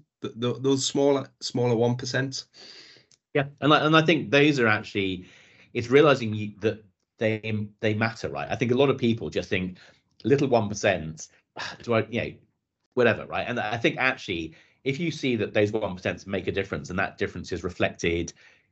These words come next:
Speaker 2: in your next score and things like that, people go, "Oh, I've made a difference." I, I think it's just, you know, it, it's again, working with human nature, right? I think, you know,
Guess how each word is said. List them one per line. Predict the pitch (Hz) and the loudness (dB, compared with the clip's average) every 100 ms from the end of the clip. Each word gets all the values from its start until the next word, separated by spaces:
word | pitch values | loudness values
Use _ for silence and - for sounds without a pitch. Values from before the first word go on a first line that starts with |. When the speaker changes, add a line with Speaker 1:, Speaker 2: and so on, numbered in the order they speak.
| _ 98 | _ -2
Speaker 2:
in | 95 90 | 0 2
your | 92 90 | 2 2
next | 90 90 - | -2 -4 -10
score | - 104 95 76 | 0 4 4 2
and | 76 | -2
things | 85 | 0
like | 92 | 2
that, | 95 - | 2 0
people | 123 | -2
go, | - | 0
"Oh, | 240 269 - _ _ - | 0 -2 -8 _ _ -6
I've | 120 123 135 | -4 -2 2
made | 131 | 2
a | 120 | 2
difference." | 156 156 76 101 | 0 -2 -4 0
I, | 107 127 | 0 2
I | |
think | 160 | 0
it's | 156 | 2
just, | 151 131 135 | 2 2 0
you | |
know, | 104 | 0
it, | 90 90 90 110 120 | -2 -4 -8 -4 -4
it's | 117 | -4
again, | 120 131 120 104 104 - _ _ _ _ | 2 2 2 -2 -8 -20 _ _ _ _
working | 113 131 139 135 | 4 6 4 -2
with | 117 | -2
human | 117 101 95 | -2 -2 -2
nature, | 95 - - | -4 -6 -14
right? | - 65 | -12 -4
I | 90 | -2
think, | 95 90 | 0 -4
you | 92 | -6
know, | 80 82 71 67 | -4 -4 -4 -8